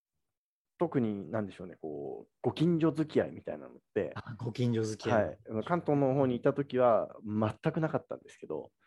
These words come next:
Speaker 2: うん。
Speaker 1: こっちに来たらこう、ちらほら、こう、出てくる問題としてあるなと思うんですよね。
Speaker 2: はいはい。
Speaker 1: <laughs> で、藤岡さんも今、福岡の方にいらっしゃる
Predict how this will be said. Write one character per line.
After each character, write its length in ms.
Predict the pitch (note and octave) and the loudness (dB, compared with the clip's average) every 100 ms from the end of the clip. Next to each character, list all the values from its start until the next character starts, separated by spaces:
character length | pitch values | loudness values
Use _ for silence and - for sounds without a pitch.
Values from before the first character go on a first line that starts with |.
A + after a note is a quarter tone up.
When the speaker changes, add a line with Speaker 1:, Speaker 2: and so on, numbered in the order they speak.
| - | -10
Speaker 2:
う 40 | |
ん。 220 | D#3 A#2+ - | -6 -6 -8
Speaker 1:
こ 160 | - - | -12 -10
っ 40 | D3+ | -2
ち 100 | G3+ | 2
に 140 | C#3+ | 2
来 60 | B2 | 4
た 80 | |
ら 40 | G2+ | 2
こ 100 | F2+ | 2
う、 40 | |
ち 120 | - | 4
ら 120 | G3 D#3+ | 6 6
ほ 100 | E3+ | 6
ら、 280 | A2+ D#2+ - _ _ _ - | 6 2 -10 _ _ _ -6
こ 180 | F2+ | -4
う、 40 | D#2 | 0
出 80 | A#2+ | 0
て 80 | A#2 | 0
く 120 | G2 | -4
る 100 | D#2 | -4
問 160 | G#2 G2 | -4 -4
題 140 | F#2+ | -4
と 100 | F#2+ | -6
し 80 | - | -6
て 80 | - | -4
あ 80 | |
る 80 | G#2 | -4
な 200 | F#2+ F#2 _ | -6 -12 _
と 80 | - | -4
思 140 | G#2+ | -2
う 20 | |
ん 40 | G2 | -2
で 60 | |
す 60 | - | -10
よ 60 | - | -20
ね。 200 | - _ _ - - | -20 _ _ -18 -12
Speaker 2:
は 140 | - A#2+ | -8 -4
い 40 | - A2+ | -4 -4
は 60 | G2+ | -10
い。 40 | _ _ | _ _
Speaker 1:
<laughs> 200 | _ - | _ 4
で、 300 | F#3 F3 - - - | 8 8 6 -6 -10
藤 120 | - A#3 | 4 6
岡 100 | A3+ | 8
さ 100 | A3 | 6
ん 320 | G#3 G3+ G3 | 4 0 2
も 100 | F3 | 2
今、 320 | D3+ G#2 E2 - | 2 0 -2 -10
福 200 | - - | -16 -4
岡 120 | A2+ F#2 | -2 -2
の 80 | |
方 140 | C#2+ E2 | -6 -8
に 60 | |
い 20 | F2+ | -6
ら 80 | G2+ | 0
っ 20 | |
し 80 | G#2 | 0
ゃ 60 | |
る 120 | F2+ | 0